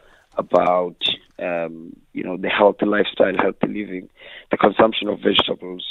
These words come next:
you know, the balanced diet and all of that. People were not clued up, uh, about this, but mine was to actually create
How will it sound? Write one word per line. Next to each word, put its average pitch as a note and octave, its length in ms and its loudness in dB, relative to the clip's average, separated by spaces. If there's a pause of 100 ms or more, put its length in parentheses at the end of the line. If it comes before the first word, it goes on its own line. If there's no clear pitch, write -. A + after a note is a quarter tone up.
you F#2 100 -6
know, F2 160 -6
the - 100 -12
balanced G2+ 440 2
diet F#2 360 0 (560)
and - 160 -4
all F2+ 180 4
of F2+ 60 0 (120)
that. F#2 240 2
People G#2+ 260 2
were G2 120 6
not G2+ 280 2 (380)
clued G#2+ 240 4
up, F#2+ 180 4 (880)
uh, F#2 260 8
about F#2 380 2
this, F2 220 -8 (140)
but E2 200 -4
mine G#2+ 320 2
was G2+ 160 -8
to F#2 180 -2
actually G2+ 320 0
create G2 460 -2